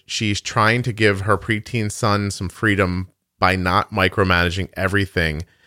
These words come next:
and he is very capable of calculating his carbs and doses, uh, knowing what to do, et cetera, but he gets lazy about it. It feels wrong to punish him.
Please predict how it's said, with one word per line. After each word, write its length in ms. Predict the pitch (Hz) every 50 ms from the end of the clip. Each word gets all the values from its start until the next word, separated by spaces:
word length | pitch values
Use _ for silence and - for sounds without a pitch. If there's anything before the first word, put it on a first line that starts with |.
| _ _ _ _ -
and 180 | 95 95 90
he 180 | 92 107 107 95
is 140 | 95 90 -
very 200 | - 95 92 95
capable 420 | - - 101 90 92 95 87 92
of 140 | 85 80 -
calculating 600 | - 101 85 85 85 - 92 85 85 82 80 82
his 100 | 73 73
carbs 380 | - - 104 98 95 95 85 90
and 100 | 87 76
doses, 480 | - 85 80 80 - - - 62 - - _ _ _ _ _ _ _ _ _ _
uh, 260 | - 104 73 71 71 69 - _ _ -
knowing 420 | - 98 104 104 113 120 113 107
what 160 | 101 101 101 -
to 100 | - 98
do, 300 | 85 120 127 131 120 104
et 80 | 90
cetera, 540 | - - 101 87 87 - 101 85 85 82 82 - _ _ _ -
but 100 | 98 90
he 140 | 92 92 82
gets 240 | 90 85 - -
lazy 320 | 85 82 80 78 80 85 71
about 260 | 67 - - 50 50
it. 160 | 50 - - _ _ _ _ _ _ _ _ -
It 60 | 95
feels 480 | - - 113 110 104 98 95 - -
wrong 320 | 98 101 95 98 101 101 98
to 100 | 92 95
punish 460 | - - - 95 80 71 - - -
him. 220 | - - - -